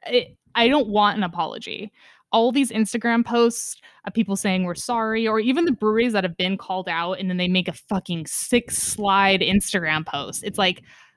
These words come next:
I don't wanna hear that, dude. Just fucking be better. Like, cool, I'm happy that you're hiring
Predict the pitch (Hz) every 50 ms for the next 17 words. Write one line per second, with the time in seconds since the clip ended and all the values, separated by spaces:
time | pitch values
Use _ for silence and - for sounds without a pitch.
0 | _ _ - 254 294 359 349 320 330 339 311 302 233 - - 240 254 302 240 220
1 | - - - - 190 180 185 202 226 233 - _ _ - 269 285 - - - 240
2 | 233 262 - 330 349 311 226 180 220 233 262 233 185 190 175 220 202 160 - -
3 | - - _ _ _ _ - 226 214 202 196 - - _ _ _ _ _ _ _
4 | - - - 339 311 262 208 - 196 196 180 - 214 214 - 269 233 247 233 226
5 | 226 220 220 208 - - 220 220 220 220 220 220 214 214 214 208 208 208 -